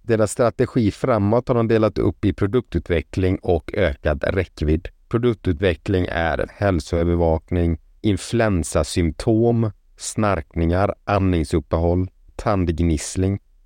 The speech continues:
Ja, ni, ni hör, det, det finns en hel del man kan höra och få fram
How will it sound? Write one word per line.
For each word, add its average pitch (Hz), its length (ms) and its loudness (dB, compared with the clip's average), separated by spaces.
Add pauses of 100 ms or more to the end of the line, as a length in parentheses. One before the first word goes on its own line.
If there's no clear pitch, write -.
(500)
Ja, - 280 -4
ni, 101 220 0
ni 120 220 0
hör, 113 280 2
det, 104 140 2
det 107 140 0
finns 131 380 0
en 117 80 2
hel 95 340 2
del 110 320 2
man 87 140 2
kan 82 140 0
höra 82 600 2
och 71 120 0
få - 140 -4
fram 76 540 -2